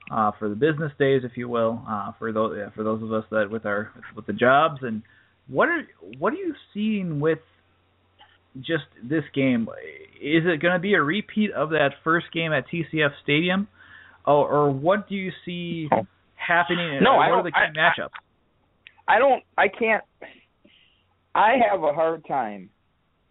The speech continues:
Speaker 2: even though they did it in the first game, I have a hard time believing that at this stage of the season and at this stage of the game that they can manhandle or easily beat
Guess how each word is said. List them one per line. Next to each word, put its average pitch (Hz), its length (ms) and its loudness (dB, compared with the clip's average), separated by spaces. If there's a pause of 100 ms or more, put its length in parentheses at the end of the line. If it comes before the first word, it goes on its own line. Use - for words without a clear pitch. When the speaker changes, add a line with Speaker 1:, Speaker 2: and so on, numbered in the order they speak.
(240)
Speaker 2:
even 170 260 -4
though 165 120 2
they 151 140 -2
did 143 220 -4
it 147 120 -6
in 131 120 -12
the 117 140 -14
first 120 240 -10
game, 107 180 -10
I 147 80 -2
have 156 220 0
a 139 40 -2
hard 131 320 -4
time 131 260 -6
believing 113 480 -8
that 98 140 -4
at 98 140 -12
this 165 160 -8 (140)
stage 131 360 0 (240)
of 113 100 -10
the 110 80 -10 (120)
season 110 400 -4
and 101 120 -6
at 90 80 -12
this 135 200 -2
stage 135 300 0 (140)
of 107 120 -6
the 113 80 -2
game 104 360 0 (300)
that 135 200 2
they 147 100 4
can 131 320 -6
manhandle 120 840 -6 (280)
or 127 260 0
easily 156 600 0
beat 127 320 -8